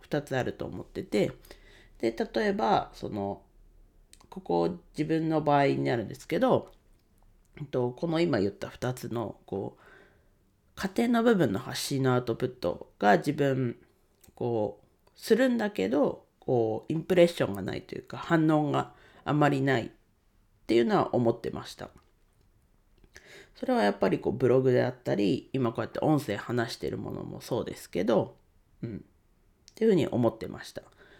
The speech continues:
そしたらちょっと今日、昨日か、昨日、一昨日、昨日と、こう、オフラインでね、経営されてる方とお話しする機会があって、で、一昨日会った時は、「うん、なんか足りないよね」みたいな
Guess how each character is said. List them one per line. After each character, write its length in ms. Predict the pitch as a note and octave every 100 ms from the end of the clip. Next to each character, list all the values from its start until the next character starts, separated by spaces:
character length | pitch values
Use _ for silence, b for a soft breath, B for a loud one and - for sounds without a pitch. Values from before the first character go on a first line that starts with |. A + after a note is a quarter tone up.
| b b
そ 60 | -
し 40 | -
た 120 | A3
ら 140 | D#3
ち 80 | C#3
ょ 40 |
っ 20 | -
と 200 | F2 -
今 140 | E2+ E2 - -
日、 140 | - B2+
昨 140 | A#2
日 60 | -
か、 200 | - - _
昨 120 | -
日、 20 | C#3
一 360 | C3 - C3+
昨 240 | D#3+ E3 C#3+
日、 200 | A#2+ B2+
昨 160 | G#2+
日 60 | F#2
と、 220 | - - - b b b b b _
こ 380 | - C#2 B1 -
う、 40 | _ _ _
オ 60 | -
フ 120 | -
ラ 140 | F#3 D3+
イ 40 |
ン 60 | A#2+
で 100 | F2
ね、 260 | A2 - -
経 200 | C#3+ B2
営 60 |
さ 160 | B2 B2
れ 100 | B2
て 120 | B2
る 120 | A#2+
方 460 | B2 A#2 - G#2+ -
と 140 | - A#2+
お 60 | -
話 440 | C3 A#2+ B2 C3
し 40 | B2+
す 120 | B2+
る 100 | A2+
機 160 | - -
会 280 | B2 E2
が 240 | E2+ D2 - _ _ _ _ _
あ 80 | B2
っ 60 | B2+ _ -
て、 360 | - E3 - - -
で、 80 | -
一 140 | - -
昨 320 | - B3 B3
日 260 | G3 -
会 60 | -
っ 60 | -
た 100 | C3
時 280 | - -
は、 320 | F#3 F#3+ B2+ - _
「う 60 | D3
ん、 180 | C#3+ C#3+
な 100 | D3+
ん 20 |
か 160 | A#2+ -
足 120 | A#2+
り 120 | B2
な 200 | A#2+ A#2+
い 220 | G2+ - - -
よ 120 | B2
ね」 260 | E3+ G#3 G#3
み 120 | D3+
た 180 | - -
い 80 |
な 80 | A#2